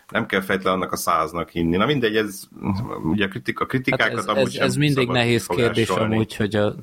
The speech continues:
Speaker 2: tartalomkészítő az, ö, hogy reagál a, a kritikára. Nyilván én, én meg tudom egyébként azt is érteni, ha valaki egyáltalán nem olvas el
Speaker 1: Azt
Speaker 2: internetes
Speaker 1: esetleg igen.
Speaker 2: kritikákat,
Speaker 1: Igen.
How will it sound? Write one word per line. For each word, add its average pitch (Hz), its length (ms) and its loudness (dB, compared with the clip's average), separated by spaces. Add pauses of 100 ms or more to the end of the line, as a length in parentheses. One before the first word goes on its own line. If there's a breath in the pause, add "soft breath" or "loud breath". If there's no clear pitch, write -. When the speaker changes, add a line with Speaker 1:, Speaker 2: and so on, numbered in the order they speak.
Speaker 2:
tartalomkészítő 104 1500 0
az, 95 520 0
ö, 95 280 2 (600)
hogy 101 220 0
reagál 95 500 2
a, 92 360 0
a - 60 -4
kritikára. 98 720 -2
Nyilván 98 480 2 (1500 loud breath)
én, 127 260 0
én 135 160 2
meg 147 200 2
tudom 113 300 0
egyébként 113 500 0
azt 117 220 0
is 104 120 -2
érteni, 101 360 0
ha 104 100 2
valaki 98 320 0
egyáltalán 95 400 0
nem 92 200 2
olvas 92 360 0
el 95 80 2
Speaker 1:
Azt 95 60 -2
Speaker 2:
internetes 120 460 0
Speaker 1:
esetleg 104 400 0
igen. 95 300 2
Speaker 2:
kritikákat, 110 720 2
Speaker 1:
Igen. 92 200 -2